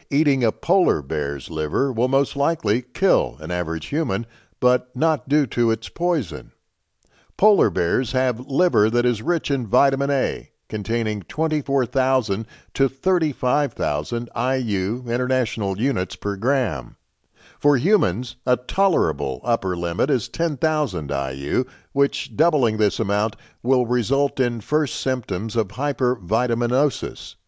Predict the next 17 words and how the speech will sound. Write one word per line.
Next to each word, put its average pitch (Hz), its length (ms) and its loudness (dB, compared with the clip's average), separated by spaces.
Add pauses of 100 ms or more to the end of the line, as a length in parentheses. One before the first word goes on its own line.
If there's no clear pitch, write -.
(140)
vitamin 104 440 0
toxicity. 98 880 0 (720)
Tripling 113 540 2
the 107 140 4
amount, 110 480 0
which 123 200 0
is 117 180 -2
normal 143 340 2
for 107 200 -2
polar 151 420 0
bears 73 480 -4
who 113 160 -2
are 104 240 4
immune 127 380 0
to 87 100 -8
such - 420 -4
hypervitamosis, 92 1300 -2